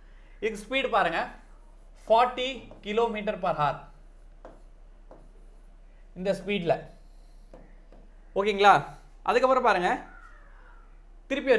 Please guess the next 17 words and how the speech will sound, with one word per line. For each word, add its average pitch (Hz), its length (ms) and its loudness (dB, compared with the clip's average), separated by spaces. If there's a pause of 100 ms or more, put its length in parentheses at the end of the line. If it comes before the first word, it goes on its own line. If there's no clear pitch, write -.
return 262 280 4
ஆகுறாரு. 175 320 2 (420)
Return 277 300 2
ஆகும்போது 226 420 2
he 226 100 -4 (100)
increased 262 440 -2
the 220 120 -6
speed 240 300 -2 (960)
by 233 160 -2
fifty 233 240 -8 (100)
percentage. 165 480 -4 (840)
ஸ்பீடை 233 280 -6
வந்து 214 140 -2
எவ்வளோ 226 160 2
increase 214 220 -8
பண்ணிக்கிறாங்க? 185 360 -4 (440)
fifty 233 260 -6